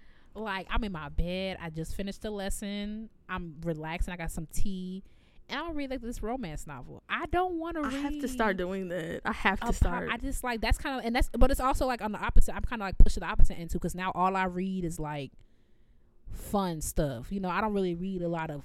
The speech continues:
Speaker 1: I don't read for a lot of
Speaker 2: I don't even
Speaker 1: information.
Speaker 2: look at fiction books. I'm like, I'm looking over
Speaker 1: It'd be
Speaker 2: here.
Speaker 1: good.
Speaker 2: Come on, two thousand two hundred and one Facts.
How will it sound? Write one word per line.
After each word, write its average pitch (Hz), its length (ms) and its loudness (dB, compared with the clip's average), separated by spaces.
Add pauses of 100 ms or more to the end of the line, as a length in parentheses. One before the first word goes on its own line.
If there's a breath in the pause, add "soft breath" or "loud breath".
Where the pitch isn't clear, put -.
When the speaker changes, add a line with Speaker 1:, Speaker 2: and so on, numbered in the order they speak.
Speaker 1:
I 208 80 -6
don't 202 200 -2
read 175 240 -4 (200)
for 175 300 -8
a 147 60 -10
lot 147 240 -10
of - 240 -16 (680)
Speaker 2:
I - 80 -2
don't 302 140 2
even - 120 2
Speaker 1:
information. 180 260 -6
Speaker 2:
look 214 220 2
at 165 160 -4
fiction 160 400 -8
books. 160 320 -12
I'm 220 160 -2
like, 196 180 2
I'm 254 160 4
looking 269 180 6
over 208 140 0
Speaker 1:
It'd 226 80 2
be 220 60 2
Speaker 2:
here. 220 320 6
Speaker 1:
good. 175 400 -4
Speaker 2:
Come 269 180 4
on, 277 140 8
two 302 160 10
thousand 233 240 6
two 240 160 6
hundred 220 240 4
and 202 100 2
one 208 220 2
Facts. - 800 -2